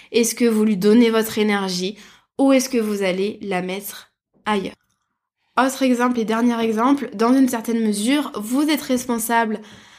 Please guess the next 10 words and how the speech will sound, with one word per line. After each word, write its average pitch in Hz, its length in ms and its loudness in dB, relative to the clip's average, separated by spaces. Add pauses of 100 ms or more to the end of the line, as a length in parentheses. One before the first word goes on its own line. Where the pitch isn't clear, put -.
(220)
nous 262 200 6
sommes 262 220 4
responsables 226 720 -2 (100)
des 262 220 2
clients 247 460 2
qui 240 160 -4
se 226 160 -6
moquent 208 300 -2
de 202 160 -6
nous, 226 360 4